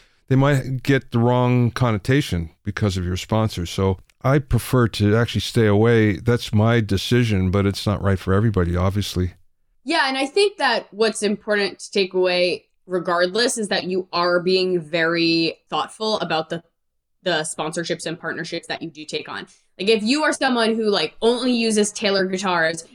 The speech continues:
Speaker 2: and you're a diehard for Taylor guitars e-, anyway, <laughs> and everyone knows it,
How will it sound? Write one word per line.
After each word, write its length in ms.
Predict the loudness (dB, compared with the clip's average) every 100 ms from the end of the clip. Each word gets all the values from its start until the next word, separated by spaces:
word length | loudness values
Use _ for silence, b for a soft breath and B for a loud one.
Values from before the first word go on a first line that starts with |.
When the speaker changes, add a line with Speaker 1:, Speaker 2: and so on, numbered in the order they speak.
| -4
Speaker 2:
and 100 | 0
you're 160 | 0
a 60 | -2
diehard 640 | -2 -2 0 0 0 0
for 120 | -2
Taylor 340 | -2 0 0 -2
guitars 600 | -2 0 0 2 0 -4 b b _ _ -4
e-, 160 | -2 0
anyway, 600 | 2 4 4 2 -2 0
<laughs> 440 | 0 2 2 2
and 80 | 2
everyone 420 | 0 2 0 2 4
knows 260 | 4 4
it, 200 | 2 -2